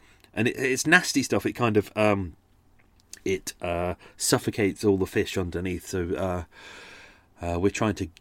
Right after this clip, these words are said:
dredge away as much of that as possible. But it's weird. You look outside and you think, uh, it looks like you're on, like, a football pitch. It's a really bright green, but it's not. It's, uh,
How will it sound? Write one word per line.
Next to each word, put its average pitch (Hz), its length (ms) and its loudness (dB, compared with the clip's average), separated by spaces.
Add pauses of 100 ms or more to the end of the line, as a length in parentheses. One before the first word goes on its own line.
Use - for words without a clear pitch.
(160)
dredge 110 340 2
away 92 220 2
as 82 100 0
much 101 280 0
of 95 40 -2
that 92 160 2
as - 120 -10
possible. 90 500 -6
But - 240 0
it's 107 220 -4
weird. 120 260 4
You 98 100 0
look 123 220 2
outside 110 400 4
and 98 140 -2
you 101 60 -2
think, 135 420 2
uh, 104 100 -6 (220)
it 107 180 0
looks 165 320 6
like 110 240 4
you're 104 240 6
on, 101 320 2
like, 98 160 -2
a 101 40 -6
football - 380 6
pitch. - 240 -4
It's 95 140 -2
a 107 60 2
really 127 200 6
bright 104 340 4
green, 107 280 0
but 80 140 0
it's - 120 -10
not. 104 280 -2
It's, - 220 -8
uh, 85 280 -2